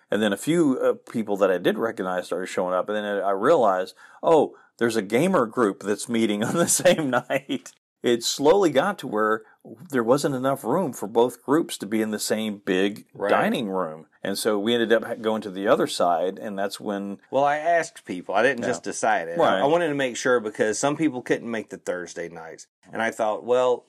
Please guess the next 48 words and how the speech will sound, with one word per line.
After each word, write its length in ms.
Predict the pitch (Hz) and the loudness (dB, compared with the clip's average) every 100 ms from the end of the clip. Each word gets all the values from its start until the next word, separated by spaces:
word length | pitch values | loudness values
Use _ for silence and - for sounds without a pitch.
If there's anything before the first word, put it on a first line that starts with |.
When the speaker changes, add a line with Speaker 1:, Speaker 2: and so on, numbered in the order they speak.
| _ | _
Speaker 2:
why 200 | 104 131 | -2 0
not 220 | 139 - | 0 -2
Tuesday?" 480 | - 92 80 - - - _ 110 | -6 -8 -8 -14 -20 -20 _ -4
I 60 | |
felt 320 | 117 143 123 - | 0 2 2 2
that 300 | 113 95 92 | 2 2 0
by 240 | 101 98 92 | -2 -2 -4
moving 320 | 120 135 143 | -2 0 0
it 100 | 120 | -4
to 120 | 127 | -8
Tuesday 340 | 113 123 117 123 | -4 -4 -2 -2
night, 340 | 104 92 85 | -2 -4 -6
we 140 | 90 90 | -10 -8
could 140 | 95 | -4
get 160 | 117 123 | -4 -4
the 40 | |
big 220 | 117 117 | -4 -2
room 340 | 107 98 92 82 | -2 -4 -6 -8
back. 440 | 82 78 82 - | -8 -6 -8 -12
We 540 | 90 92 95 95 92 92 - _ | -10 -6 -6 -6 -8 -12 -18 _
were 160 | 98 101 | -4 -2
able 260 | 110 104 | 0 -2
to 120 | 101 98 | -2 -6
spread 340 | - 110 113 | -4 0 4
out 180 | 113 113 | 4 4
artwork 560 | 104 95 87 85 85 | 2 0 -4 -10 -10
and 160 | 87 87 | -14 -14
things 500 | 92 87 85 87 - - | -12 -10 -12 -14 -14 -8
that 280 | 90 71 85 | -6 -6 -8
way. 300 | 87 85 85 _ | -10 -10 -14 _
Heck, 280 | 139 180 180 | 0 0 0
we've 360 | 110 117 - - | -6 -6 -10 -8
bound 460 | 113 113 120 117 - | -2 0 0 -4 -2
some 240 | 120 117 | 0 0
of 160 | 110 101 | -4 -6
the 60 | |
zines 640 | 92 107 165 135 101 90 90 | -4 -2 -2 -4 -8 -10 -2
there 260 | 101 101 95 | 0 2 0
at 180 | 104 90 | -2 -2
Garibaldi's 640 | 101 90 90 92 87 85 | -2 -2 -4 -6 -8 -14
Pizza. 520 | - - 175 - - - | -8 -8 -8 -14 -16 -6
Speaker 1:
We've 140 | 135 135 | 0 4
had 160 | 120 | 4
folks 240 | 120 113 117 | 4 2 0
like 180 | 104 92 | -2 -2
Jason 460 | 110 117 104 95 | -2 -2 -4 -6
<laughs> 240 | 101 - 113 | -4 -4 -2
bring, 220 | 123 | -4